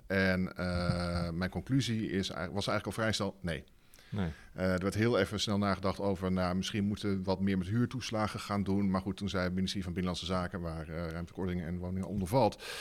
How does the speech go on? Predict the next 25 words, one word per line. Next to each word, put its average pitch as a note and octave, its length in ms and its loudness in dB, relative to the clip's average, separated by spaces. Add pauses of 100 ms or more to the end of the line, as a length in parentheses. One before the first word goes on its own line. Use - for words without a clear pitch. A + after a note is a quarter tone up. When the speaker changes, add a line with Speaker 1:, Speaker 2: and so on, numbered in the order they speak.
(580)
Speaker 1:
Ja, F#2 360 -6 (140)
dat, F#2+ 300 -2
dat - 440 -4
is A2+ 220 0
departement G#2+ 640 2
overstijgen. G#2+ 720 6
Dan G#2 120 0
gaat G2 160 -2
het G2 100 -4
ook F#2+ 120 0
naar F2+ 100 -2
financiën G#2+ 480 0
toe. G2+ 220 -2
Het - 80 -6
wordt E2+ 160 -8
allemaal F2+ 180 -4
veel G#2+ 100 0
te - 120 -4
ingewikkeld. G2 640 0
Nee, F#2 180 2
we F2+ 60 0
gaan F#2 140 -2
deze F#2 260 2
kant E2 240 -6
op. D#2 200 -8